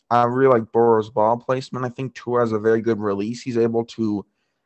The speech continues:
I feel like, just kinda read the defense and that, get that ball where it should be very quickly. He was, I think, very efficient in the red zone. And he's also able to extend some plays. He's not gonna be someone who runs around the backfield, but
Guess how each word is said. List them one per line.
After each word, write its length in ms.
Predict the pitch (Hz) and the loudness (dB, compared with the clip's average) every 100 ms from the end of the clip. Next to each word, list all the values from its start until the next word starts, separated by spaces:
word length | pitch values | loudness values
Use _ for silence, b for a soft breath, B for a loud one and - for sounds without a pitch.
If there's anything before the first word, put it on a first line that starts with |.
| _ - | _ 0
I 80 | 117 | 0
feel 200 | - 123 | 2 2
like, 140 | 110 | 2
just 340 | 107 107 - - | 0 -2 -4 -6
kinda 280 | 123 113 | -2 0
read 300 | 104 110 120 | 0 -2 0
the 60 | 120 | 0
defense 680 | 120 113 113 110 107 110 - | 0 -2 -2 -4 -6 -6 -10
and 220 | 107 110 | -6 -2
that, 240 | 113 - 104 | -4 -4 -2
get 200 | 123 120 | 0 2
that 180 | 113 101 | 2 4
ball 200 | 107 104 | 0 0
where 140 | 104 | -2
it 60 | 110 | -6
should 280 | - 113 | -6 -6
be 140 | 107 104 | -6 -4
very 300 | 107 107 104 | -2 -2 -4
quickly. 580 | - 110 101 98 95 107 | -8 -8 -8 -10 -10 -8
He 180 | 113 | -6
was, 200 | 113 107 | -4 -4
I 120 | - 117 | -4 -4
think, 280 | 131 123 - _ 101 | -6 -12 -16 _ -6
very 340 | 110 120 123 | 2 2 2
efficient 480 | 120 120 120 117 110 | -2 -6 -6 -6 -4
in 80 | 104 | -4
the 100 | 98 | -4
red 300 | 107 113 107 | -2 -2 -2
zone. 460 | 110 107 107 107 - _ _ _ _ _ - | -2 -2 -4 -6 -10 _ _ _ _ _ -2
And 180 | 131 160 | 0 2
he's 140 | 170 | 4
also 280 | 185 185 175 | 6 4 2
able 240 | 170 156 | 4 4
to 140 | 151 156 | 2 -2
extend 420 | 135 - 139 139 | -6 -4 -2 -2
some 200 | 135 120 | -4 -4
plays. 360 | 117 123 113 117 | 0 0 0 -2
He's 140 | 117 | -4
not 260 | 147 151 139 | 0 0 0
gonna 240 | 139 127 | -4 -2
be 180 | 113 120 | -4 -6
someone 400 | - 120 117 117 | -6 -6 -4 -4
who 120 | 113 | -2
runs 300 | 113 110 110 | 0 0 -2
around 220 | 110 107 | -4 -4
the 100 | 104 | -4
backfield, 640 | 98 123 123 117 107 107 107 | 0 2 2 -2 -4 -4 0
but 400 | 139 139 117 - | 6 6 6 0